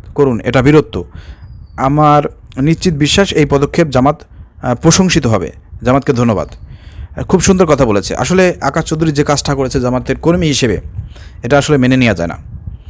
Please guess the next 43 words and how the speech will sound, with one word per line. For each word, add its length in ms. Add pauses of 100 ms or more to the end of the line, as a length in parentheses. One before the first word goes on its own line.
(140)
তাকে 160
তওবা 260
করতে 220
হবে 80
এবং 180
পুলিশ 220
প্রশাসনকে 440
বলছি, 360 (300)
তাকে 160
গ্রেপ্তার 420
করে 220 (560)
শাস্তি 280
প্রদান 240
করেন। 260 (480)
অপরাধ 340
করেছে, 280
শাস্তি 260
প্রদান 220
করেন, 240
সে 280 (360)
জেল 200
খাইটে 220
বেরোলে 280
পারে 220 (400)
তওবা 200
করে 160
ভালো 180
হয়ে 100
যাবে, 180 (640)
যেহেতু 280
সে 180
জামাতের 300
কর্মী। 200
ইসলামী 260
আন্দোলন 240
তাকে 160
করতে 300
হবে। 200 (480)
দু-, 80
দুনিয়ায় 360
এতটুকু 400
অপরাধের 460
কারণে 300